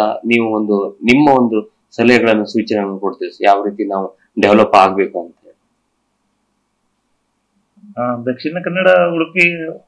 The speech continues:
Speaker 2: ಒಂದು compare ಮಾಡಿದ್ರೆ ನಾವು ಸ್ವಲ್ಪ ಹಿಂದುಳಿದೇವೆ ಅಂತ ಹೇಳಿ ಅನ್ಸುತ್ತೆ. ಯಾಕಂದ್ರೆ ಅಲ್ಲಿ, ಅಲ್ಲಿ ಜನರ ಒಂದು ಭಾವನೆ, ಅವರು election ಟೈಮ್‌ನಲ್ಲಿ ಅಷ್ಟೇ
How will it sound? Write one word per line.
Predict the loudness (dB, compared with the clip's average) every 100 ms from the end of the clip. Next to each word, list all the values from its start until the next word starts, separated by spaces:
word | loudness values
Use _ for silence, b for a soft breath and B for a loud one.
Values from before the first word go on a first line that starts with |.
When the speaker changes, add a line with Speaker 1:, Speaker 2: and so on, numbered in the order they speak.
| _ _ -18
Speaker 2:
ಒಂದು | -10 -8 -8 -10 _ _ _ _ _ _ _ -4
compare | 2 4 4
ಮಾಡಿದ್ರೆ | 4 2 -2 -6 -10 -12 0
ನಾವು | 0 0 -4 -10 -14 -20 _ _ _ _ -10
ಸ್ವಲ್ಪ | -10 -6
ಹಿಂದುಳಿದೇವೆ | -10 -6 -4 -2 -4
ಅಂತ | -4
ಹೇಳಿ | -4
ಅನ್ಸುತ್ತೆ. | -4 -4 -6 -4
ಯಾಕಂದ್ರೆ | -4 -2
ಅಲ್ಲಿ, | -2 -2 -6 _ _ _ _ _ _ _ -6
ಅಲ್ಲಿ | -2 0 0 0
ಜನರ | -2 2 0
ಒಂದು | 0
ಭಾವನೆ, | 0 2 2 -2 -8 -14 _ _ _ _ -20 _ -8
ಅವರು | -6 -2 -2 0 -2 -2 -2
election | -4 -4 -2
ಟೈಮ್‌ನಲ್ಲಿ | 0 0 -2 -10
ಅಷ್ಟೇ | -10 _ -8